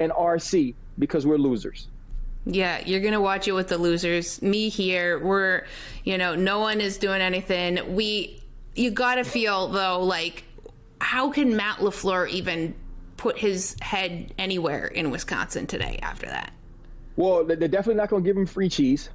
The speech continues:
Speaker 1: You can believe that. A whole offseason, he's gonna pay for his cheese. He's not gonna get free cheese. And, and listening to him talk, he started to talk about hindsight. Um, Pat McAfee brought up something, uh, very important, a very vital statement or a very vital quote from the past.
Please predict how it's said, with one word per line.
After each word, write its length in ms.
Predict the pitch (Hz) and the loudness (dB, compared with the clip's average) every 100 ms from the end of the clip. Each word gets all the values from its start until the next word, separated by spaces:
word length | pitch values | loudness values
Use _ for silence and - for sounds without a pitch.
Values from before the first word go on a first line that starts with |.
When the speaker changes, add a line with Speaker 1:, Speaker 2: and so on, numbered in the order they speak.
| - - | -12 0
Speaker 1:
You 120 | 156 | 2
can 140 | 180 | 2
believe 280 | 175 175 165 | 4 4 4
that. 280 | 131 120 - - | 2 0 -4 -10
A 60 | - | -2
whole 320 | 160 175 208 | 0 4 4
offseason, 480 | 185 175 - 170 156 | 4 2 2 4 4
he's 140 | 165 | 4
gonna 160 | 165 160 | 4 2
pay 200 | - 156 | 4 2
for 200 | 147 135 | 4 2
his 100 | 120 | 2
cheese. 400 | - 123 104 - - - | -2 -2 -2 -8 -16 -4
He's 120 | 127 123 | 0 2
not 180 | 151 | 2
gonna 140 | 175 170 | 2 4
get 220 | 175 - | 2 2
free 200 | 175 170 | 0 2
cheese. 360 | - 143 143 147 | 4 4 6 4
And, 180 | 135 - - - - - | 2 -2 -16 -18 -6 2
and 140 | 180 | 4
listening 340 | 233 - 247 | 4 4 2
to 160 | 196 214 | 4 2
him 120 | 175 | 4
talk, 300 | 143 175 135 | 2 2 2
he 80 | 160 | 2
started 240 | 185 185 | 2 2
to 60 | 165 | 2
talk 180 | 175 160 | 2 2
about 260 | 156 - | 2 0
hindsight. 560 | - 170 143 - 123 110 - - - - | 0 0 0 2 -2 -2 -12 -20 -20 -4
Um, 520 | 151 160 147 135 135 - | 2 2 2 0 -4 -2
Pat 200 | 220 202 | -2 0
McAfee 500 | 202 202 175 165 156 | 0 2 2 4 4
brought 240 | 131 165 | 4 4
up 120 | 156 139 | 2 2
something, 520 | 160 151 147 139 - - | -2 2 2 2 -4 -2
uh, 340 | 139 127 120 - - - - - | 2 2 2 -2 -14 -20 -20 -10
very 380 | 123 185 196 180 | 0 4 6 4
important, 500 | 156 170 135 117 101 127 | 2 2 2 -2 -2 -2
a 60 | |
very 340 | 117 160 190 180 | 2 4 4 4
vital 400 | 147 170 156 143 | 2 2 4 2
statement 520 | - 175 160 139 131 | 0 0 2 2 4
or 100 | 127 | 4
a 40 | |
very 300 | 120 165 175 | 4 4 4
vital 360 | 156 156 156 143 | 4 2 2 2
quote 320 | - 151 - | 2 0 0
from 160 | 135 131 | 0 0
the 60 | |
past. 440 | 117 135 113 - | 2 0 -2 -6